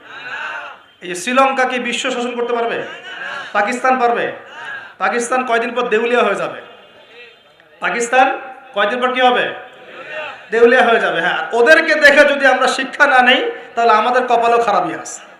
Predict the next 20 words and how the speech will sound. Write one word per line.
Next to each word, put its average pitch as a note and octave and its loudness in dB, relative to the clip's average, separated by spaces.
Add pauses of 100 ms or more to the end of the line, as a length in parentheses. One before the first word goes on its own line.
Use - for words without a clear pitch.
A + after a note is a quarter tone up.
(920)
ওইটা G#3+ -2
বললাম, A3+ 0 (880)
ওদেরকে C4 0
দেখে C4 6
যদি C#4 2
আমরা C4 4
শিক্ষা C#4 -2
না A#3+ 6
নেই, A3+ 0 (160)
তাহলে G3+ -2
আমাদের A3+ 0
খরিয়তও A#3 0
খারাপ G#3 0 (500)
আছে। E3 -6
আল্লাহ G3+ 2
হেফাজত G#3+ 0
করুন G3+ -6
বলে F3 -8
আমিন। D#3 -4 (1800)
তো F3 -8